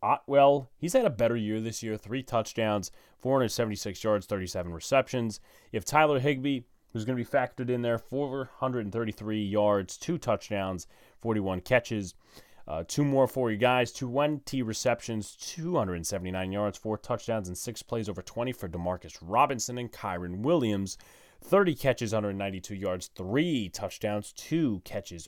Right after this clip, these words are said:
over twenty yards. You take a look at the offensive line. You got Alaric Jackson, one sack, three penalties. Steve Avila, two sacks, two penalties. He's a rookie. Coleman Shelton, six penalties, two sacks, two penalties, four sacks for Kevin Dotson and Rob Havenstein,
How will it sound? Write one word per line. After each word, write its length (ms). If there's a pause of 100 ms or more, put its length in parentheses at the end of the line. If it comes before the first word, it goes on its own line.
over 200
twenty 400
yards. 500 (640)
You 80
take 180
a 40
look 100
at 80
the 120
offensive 400
line. 460 (560)
You 80
got 220
Alaric 440
Jackson, 540
one 180
sack, 300
three 220
penalties. 480
Steve 340
Avila, 500 (380)
two 220
sacks, 400
two 160
penalties. 480
He's 200
a 60
rookie. 480 (380)
Coleman 300
Shelton, 420
six 240
penalties, 420
two 180
sacks, 460
two 160
penalties, 380
four 260
sacks 400
for 240
Kevin 320
Dotson 580
and 300
Rob 220
Havenstein, 720